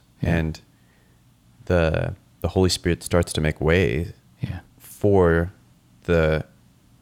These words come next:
Speaker 2: the conversation that
Speaker 1: Mm.
Speaker 2: could happen eventually. But I, yeah.
Speaker 1: Yeah.
Speaker 2: We should feel pressure to make people belong, not to make people behave.
Speaker 1: Right. Wow, that's an interesting.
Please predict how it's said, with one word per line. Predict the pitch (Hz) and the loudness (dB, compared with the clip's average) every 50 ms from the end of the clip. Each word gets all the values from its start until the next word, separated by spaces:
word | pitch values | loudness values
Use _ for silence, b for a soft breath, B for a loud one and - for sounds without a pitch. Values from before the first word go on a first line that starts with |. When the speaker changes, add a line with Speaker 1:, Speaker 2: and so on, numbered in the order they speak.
| _ _ | _ _
Speaker 2:
the | - - | -10 -6
conversation | - - 98 95 80 80 - - 104 110 98 - - 80 80 | -2 -2 -2 -2 -2 -2 -2 0 0 2 0 -2 -4 -4 -4
that | 80 76 - | -2 -2 -2
Speaker 1:
Mm. | 92 82 78 73 - | -4 -6 -8 -10 -6
Speaker 2:
could | - 107 95 | -2 -2 0
happen | 95 95 87 - - 80 | 0 0 -2 -2 -2 -4
eventually. | 78 78 85 92 - - 131 143 | -2 -2 -2 -4 -4 -4 -4 -4
But | 135 - 98 | -4 -2 -2
I, | 85 95 73 - - - - - - - - - - - - | 0 0 -2 -2 -6 -14 -20 -20 -20 -20 -20 -20 -20 -12 -6
yeah. | 107 107 92 82 85 87 - b b b b b b b b | -2 -2 -2 -2 -2 -6 -10 b b b b b b b b
Speaker 1:
Yeah. | - - - - - - - - - | -10 -10 -12 -14 -18 -20 -16 -6 -2
Speaker 2:
We | 107 104 | -2 0
should | - 131 107 - | 0 -2 -4 -4
feel | - - 123 117 107 | -2 0 0 0 0
pressure | - - - 113 117 117 - - 147 156 160 | 0 -2 -2 -2 -2 -2 -2 -2 -2 -2 -2
to | 156 - - | -2 -4 -4
make | 98 95 92 90 90 - | -2 0 0 0 -2 -2
people | - 95 - - 87 85 | -4 -4 -2 -2 -2 0
belong, | - 71 76 80 80 82 85 80 82 - - _ _ _ - _ _ _ _ _ _ _ _ _ _ _ _ _ _ _ | 0 0 0 0 -2 -2 -2 -4 -6 -8 -12 _ _ _ -20 _ _ _ _ _ _ _ _ _ _ _ _ _ _ _
not | - 90 90 90 90 85 85 85 - - | -4 -2 0 0 2 0 0 -2 -4 -6
to | - | -4
make | 87 82 80 - | -2 -2 -2 -2
people | - - 80 - 78 73 | -4 -8 -4 -4 -4 -2
behave. | 80 76 76 - - - 82 - _ _ _ _ - - _ _ _ _ _ _ _ | -2 -4 -6 -6 -8 -8 -10 -12 _ _ _ _ -20 -20 _ _ _ _ _ _ _
Speaker 1:
Right. | - 87 85 82 80 82 - - - _ - | -4 -2 -2 -2 -4 -6 -10 -16 -18 _ -2
Wow, | 107 110 110 98 87 78 | 0 2 2 2 0 0
that's | 110 113 - - | 0 0 0 0
an | 113 107 | 0 0
interesting. | 104 101 - - - 92 90 87 - | 0 0 -2 -4 -4 -4 -4 -4 -6